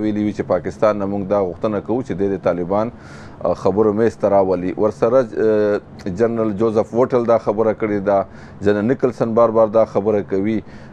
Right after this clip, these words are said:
نو امریکې دا هغه دی، امریکې ما په خیال، آه، هغوی ته پته ده چې حکومت بدل شوی دی، خو هغوی دا اوس نشي افورډ کولی چې هغه پنځه کاله دې حکومت ته کښېني او انتظار وکړي چې دوی به خپله تګلاره بدلوي. امریکې به اوس هم چې نوی حکومت و که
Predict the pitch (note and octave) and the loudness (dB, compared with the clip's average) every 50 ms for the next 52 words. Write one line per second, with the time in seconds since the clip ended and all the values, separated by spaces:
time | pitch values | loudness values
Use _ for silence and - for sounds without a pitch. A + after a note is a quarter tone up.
0 | - - G2 A2+ A#2+ B2+ - - B2 B2 A#2+ A#2 A#2+ A2 - D#3+ E3 D#3 C3+ D3+ | -10 -4 -2 0 0 0 0 0 0 0 0 -2 -2 -2 0 -2 -2 2 2 4
1 | D3+ D3 C3+ B2+ C#3 C3 C3 C3+ C3+ C#3 B2 - A#2+ A#2+ A2 A2+ A2 G2+ - - | 4 4 4 2 0 2 4 4 4 4 2 2 -2 0 -2 -2 -4 -4 -4 -2
2 | C#3 C#3 C#3 C3 A#2+ B2 B2+ A#2 - A#2 - - A#2 A2+ A2+ A2+ A2 - - - | 0 0 2 0 2 0 0 0 -2 -6 -2 2 4 4 4 4 2 0 0 2
3 | G2+ G2+ G2+ G2 F#2 - - G2+ F#2+ F#2 F2+ F#2 G#2 A2+ A#2 A2+ G#2+ - B2 - | 4 4 4 4 2 2 2 0 0 0 0 -2 0 0 0 -2 -2 -2 -2 2
4 | - C3 A2 A#2+ A2+ A2+ G#2+ - A2+ G#2 F#2+ - G#2 A2 B2 A#2 A2 A2 A2 G#2+ | 2 2 2 2 0 0 0 0 -2 -4 -2 -2 -2 0 0 0 0 0 -2 -2
5 | G2 - - C#3+ D3 C#3 B2+ A2 A2+ A2+ A2 G#2 - G2+ G2 F2+ - F#2+ G2+ F#2+ | 0 0 0 2 2 2 2 2 0 -2 -2 -2 -2 -2 -2 0 2 0 0 0
6 | G#2+ A#2 A#2 G#2 A2+ A2+ A2 A2 A2 - - - G#2 A2 G#2+ - - - G2+ A2 | 0 -2 0 2 2 2 2 0 -4 -8 -4 -2 -2 -2 -2 -6 -10 -8 -4 -4
7 | B2+ C3+ - C3 A2 - - A#2 G#2 - - G#2+ G#2+ A2 A2 G2+ - G#2+ G#2+ F#2+ | -4 -2 -2 -2 -2 0 -2 -2 -2 -2 -2 0 0 0 0 0 0 0 0 0
8 | - G#2 G2+ F#2+ A#2 A2 - A2+ A2 G#2+ G2+ G2 G#2+ G#2+ G2 - A2 G#2+ A2+ A2 | -2 -4 -2 -2 -2 0 2 2 2 2 2 0 0 -2 -2 -2 -2 -2 -2 -2
9 | - A2 F#2 - B2 A#2+ A#2+ A2+ G#2+ G#2 G2+ E2 - F#2 G2 A2 A2 G#2+ G#2+ A2+ | -2 -6 -4 -2 -4 -2 -2 -2 -2 -2 -2 -4 -4 0 4 4 4 4 2 -2
10 | G#2 A2 A2 G2+ - - - - - - - - - G#2 F#2 A2+ A#2+ A2 G#2 - | -4 -4 -4 -4 -6 -10 -16 -20 -18 -18 -18 -8 -6 -2 -2 0 2 2 2 2
11 | - A#2 A2 - - G#2+ F#2+ G2+ A2 A#2 A2 G#2 F#2 F#2+ F2+ F#2 F#2+ G2+ A2 G#2+ | 2 2 2 2 2 0 2 4 4 6 6 6 4 2 0 0 0 0 0 0
12 | - G2 G#2 G#2+ G#2 G#2 - - C#3+ C#3+ C#3+ B2 C3 A#2+ - C#3 D3 C#3+ B2+ - | 0 -2 -2 -2 -4 -4 -2 -2 -2 -2 0 0 -2 -2 0 0 0 0 0 -2
13 | - C#3+ C3 A2 - G#2+ A2 B2+ C#3 C#3 C3 B2 - - A#2+ A#2+ B2 A#2 - A#2 | -2 -2 -2 -2 -2 -2 0 0 0 0 0 0 -2 -2 0 0 0 0 0 -2
14 | G#2+ G2 | -2 -2